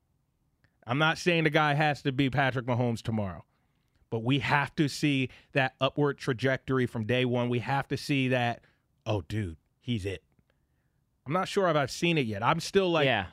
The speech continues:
Speaker 1: "Wait and see."
Speaker 2: You
Speaker 1: We
Speaker 2: see
Speaker 1: gotta
Speaker 2: it on some throws. Like, if you're out of practice, I know you spent a, a few days out of practice. Like, you,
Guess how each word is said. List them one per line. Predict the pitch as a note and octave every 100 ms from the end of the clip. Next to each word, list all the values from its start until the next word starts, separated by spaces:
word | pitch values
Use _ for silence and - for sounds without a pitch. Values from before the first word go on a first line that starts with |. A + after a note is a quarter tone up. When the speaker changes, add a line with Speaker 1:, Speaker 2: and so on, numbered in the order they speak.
| _
Speaker 1:
"Wait | A2 C3 C#3
and | C3+
see." | - G2 -
Speaker 2:
You | D#3
Speaker 1:
We | C3
Speaker 2:
see | C#3+
Speaker 1:
gotta | B3
Speaker 2:
it |
on | A3 F#3+ D#3
some | - F#3+ F3+
throws. | D3 C3+ A2+ F#2+ B2+
Like, | B2
if | C#3+
you're | E3
out | F3+
of | D#3+
practice, | E3+ D#3+ D#3 C#3+
I | C#3+
know |
you | D3 D#3
spent | - D#3+
a, | C#3+ -
a |
few | - D#3
days | D3 C#3+
out | C#3+ C#3
of |
practice. | D3 C#3+ C#3 C#3+ C#3+
Like, |
you, | C#3+